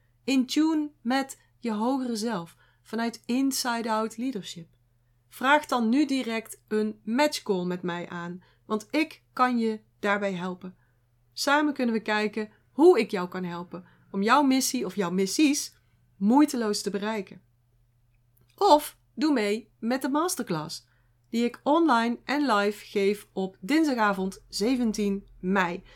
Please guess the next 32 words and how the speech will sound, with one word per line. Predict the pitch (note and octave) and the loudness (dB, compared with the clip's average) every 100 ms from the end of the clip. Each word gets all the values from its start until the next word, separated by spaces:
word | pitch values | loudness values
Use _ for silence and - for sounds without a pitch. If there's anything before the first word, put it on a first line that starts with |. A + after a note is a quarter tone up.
| - _ - | -20 _ -8
Want | A#3 G#3+ | -6 0
daarin | C#4 D#4+ D4+ A#3+ D4 D#4 | 4 4 4 2 0 -2
ga | C4 | -2
ik | A3 G#3 | 0 0
door | B3+ C#4+ | 0 0
op | A3+ | 0
dit | B3 B3 | -2 -4
onderwerp. | G3 F#3 F3 F3 F#3 _ _ | -6 -4 -6 -10 -14 _ _
Moeiteloos | - G3+ C4 D4+ D4 A#3 A3 A3+ - | -2 2 4 4 2 0 0 -2 -4
je | G#3 | -2
missie | G3+ A3 B3 A#3+ A3 | 0 0 0 0 -2
of | G3 | -2
je | G3 | -2
missies | F#3+ G#3 - G3 - _ _ | -2 -2 -4 -6 -8 _ _
bereiken. | F#3 G3+ G#3 F#3 F3+ - - - _ | 0 2 0 -2 -6 -16 -18 -20 _
En | - C4 | 0 4
in | |
die | E4 | 6
masterclass | D4+ C#4 C#4 B3+ B3 A#3+ B3 - _ | 6 4 2 -2 -2 0 -4 -8 _
vertel | - G3+ C#4 | -10 0 0
ik | D4 | 0
je | - | -2
hoe | - G#3+ C4 C#4+ - _ - | -2 2 2 0 -6 _ -6
je | G#3+ | -2
de | G#3 | 0
vijf | F#3+ A3+ C#4 | 2 2 2
elementen, | C#4+ G3+ G3 B3 C4+ | 0 -2 0 -2 -2
de | G#3 | -4
vijf | F3+ G#3 G#3 | -4 -4 -4
fasen, | - - A3+ D4 D4 F4 A4 - - - - | -6 -6 -4 -4 -2 -4 -4 -10 -20 -18 -4
kunt | C#4+ B3+ | -2 -2
gebruiken | - G3 G3+ A#3 D4 D#4 D#4+ | -2 -4 -2 0 0 -2 -6